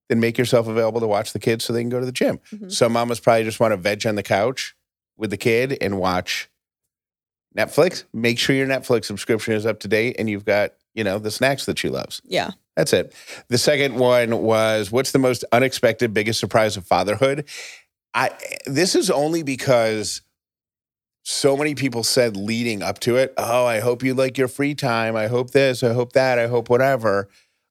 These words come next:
Speaker 1: Uh, I hope, you know, you're not gonna sleep. You're not gonna, you're, you're not gonna have any time."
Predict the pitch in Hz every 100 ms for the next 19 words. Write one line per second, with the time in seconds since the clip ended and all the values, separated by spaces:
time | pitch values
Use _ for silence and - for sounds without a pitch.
0 | _ 117 113 104 101 82 113 117 113 120
1 | 117 117 110 110 120 131 127 143 143 127
2 | 113 117 110 107 120 120 113 117 110 -
3 | _ _ _ _ _ 117 123 139 131 123
4 | 117 131 147 117